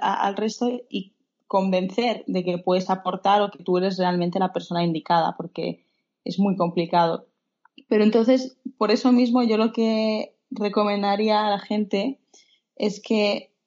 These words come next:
no seamos tan cerrados en cuanto a los programas, porque casi toda la banca tiene programas muy específicos de esto, el internship de verano, el internship de invierno,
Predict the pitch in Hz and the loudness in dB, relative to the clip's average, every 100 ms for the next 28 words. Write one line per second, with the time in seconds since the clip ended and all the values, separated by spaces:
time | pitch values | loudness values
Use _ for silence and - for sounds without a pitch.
0 | _ - 214 214 - 226 226 220 214 214 | _ 0 0 2 2 2 4 4 2 0
1 | - 220 196 208 208 226 220 220 247 - | -4 -2 -2 -2 2 2 4 2 -2 -8
2 | _ _ _ _ 202 190 196 190 190 180 | _ _ _ _ -6 0 0 2 2 2
3 | 180 - 170 180 185 175 - - - - | -2 -4 -2 0 0 -2 -6 -12 -18 -14
4 | - 185 - - - 202 - 226 247 233 | -10 -10 -10 -16 -8 -8 -2 2 4 4
5 | 214 220 214 233 - _ _ - - 208 | 2 0 0 -2 -6 _ _ -12 -2 0
6 | 220 202 185 185 196 190 185 180 180 175 | 2 2 0 0 -4 -2 -2 -2 -4 -6
7 | 170 170 175 - - 160 160 156 - - | -8 -10 -10 -12 -10 -6 -4 -4 -6 -4
8 | 208 - 269 254 - - 208 226 226 262 | -4 0 2 2 -2 -2 4 4 6 4
9 | - 233 196 180 180 175 170 180 170 190 | 4 2 4 4 2 0 -2 -2 0 0
10 | 196 220 - 233 196 175 180 180 165 160 | -2 -4 -2 0 0 2 2 2 -2 -6